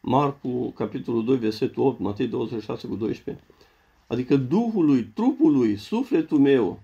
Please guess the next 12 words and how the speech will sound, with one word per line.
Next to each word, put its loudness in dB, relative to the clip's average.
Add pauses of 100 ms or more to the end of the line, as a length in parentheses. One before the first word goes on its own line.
părtaș 0
trupului 2
și -6
sângelui, -2 (100)
zice -4
Sfântul -4
Apostol -2
Pavel, 0 (420)
jertfa 2
trupului -2
lui -4
Hristos. -2